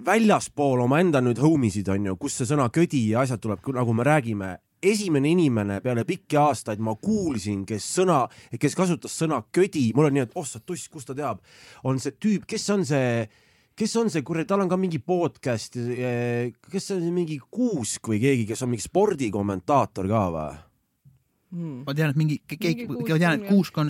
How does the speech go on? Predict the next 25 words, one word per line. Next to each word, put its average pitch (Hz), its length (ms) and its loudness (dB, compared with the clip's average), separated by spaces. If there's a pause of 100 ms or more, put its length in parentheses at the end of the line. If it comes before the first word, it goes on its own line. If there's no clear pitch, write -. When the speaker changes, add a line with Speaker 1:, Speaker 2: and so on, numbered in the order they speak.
Speaker 1:
Kas 175 180 2
on 196 60 4
Speaker 3:
ma - 0 -
ei 175 80 2
tea, 160 160 4
Speaker 1:
Kuusk 226 400 0
või 147 100 4
mingi 185 300 2
kuradi, 165 380 0 (100)
eh, 139 260 6
ta 170 120 4
on 175 100 4
nagu, 151 160 0 (460)
nagu 156 180 2
Siili 240 340 4
soenguga 131 680 4
ja - 20 0
tal 180 160 2
on 165 80 2
mingisugune 208 560 2
Speaker 2:
Venda 185 80 -2
mõtled 190 480 -6
või? 175 140 -2 (180)
Speaker 1:
Keda? 233 140 0 (420)
Speaker 2:
Vend. 247 460 -2